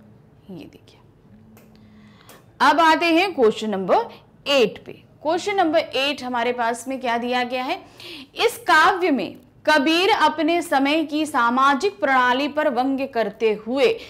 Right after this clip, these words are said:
डैश प्रकट करते हैं।" रिक्त स्थान में शब्द होगा। उन्होंने क्या है, ये जो हमारे सामने काव्य इन्होंने प्रस्तुत किया है, उस समय का जो समाज था, जब कबीर जी थे, उस समय का जो समाज था,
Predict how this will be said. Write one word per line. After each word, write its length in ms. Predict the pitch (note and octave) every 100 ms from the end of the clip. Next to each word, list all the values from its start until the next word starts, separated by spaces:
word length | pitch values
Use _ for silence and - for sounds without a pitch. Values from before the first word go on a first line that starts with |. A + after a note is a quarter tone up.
| - - -
डैश 440 | E3+ B3+ C#4+ E4
प्रकट 360 | - B3+ A3 G#3 -
करते 300 | F3 - E3
हैं।" 120 | F#3+
रिक्त 260 | E4 E4+
स्थान 440 | E4+ - B3+ B3+ C4
में 180 | C#4+ D4+
शब्द 360 | - E3+ D#3+
होगा। 380 | D3 - - - - - - -
उन्होंने 320 | D#4 E4+ F#4
क्या 200 | E4+ E4+
है, 280 | D#4 D#4 G4 - - -
ये 180 | A3 D#4+
जो 120 | D#4
हमारे 320 | E4+ C#4+ C4+ C#4+
सामने 380 | C#4 B3+ C#4
काव्य 320 | C#4+ A3+ A#3+ C4+
इन्होंने 240 | C4 C4
प्रस्तुत 420 | B3 G3+ G3+ C4
किया 200 | - G3+
है, 160 | E3+ D4
उस 420 | - G4+ A#4+ -
समय 300 | F4+ E4+ E4
का 120 | E4+
जो 140 | C#4+ D4
समाज 560 | A#3+ G3+ F3+ G3 -
था, 440 | - - - - _ _ _ -
जब 300 | F3+ B3 B3
कबीर 320 | B3 A3+ C#4+
जी 200 | A3 A3 F#3+ -
थे, 120 | F#3+ - - - - -
उस 280 | - A#4 A#4
समय 320 | F4+ D4+ D4
का 160 | D4 C#4+
जो 160 | B3 B3
समाज 540 | A3+ F#3+ F#3 F#3+ -
था, 400 | - A#3 F#3